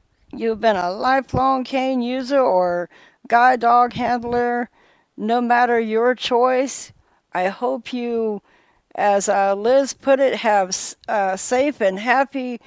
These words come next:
travels, no matter your mode of independent travel.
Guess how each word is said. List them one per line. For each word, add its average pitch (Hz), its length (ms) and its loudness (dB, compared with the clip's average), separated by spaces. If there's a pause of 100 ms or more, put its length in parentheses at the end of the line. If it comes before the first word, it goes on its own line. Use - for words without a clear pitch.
(240)
travels, 254 720 4
no 202 140 0
matter 247 340 2
your 233 220 0
mode 226 420 0
of 190 400 0 (400)
independent 226 600 -4
travel. 214 680 0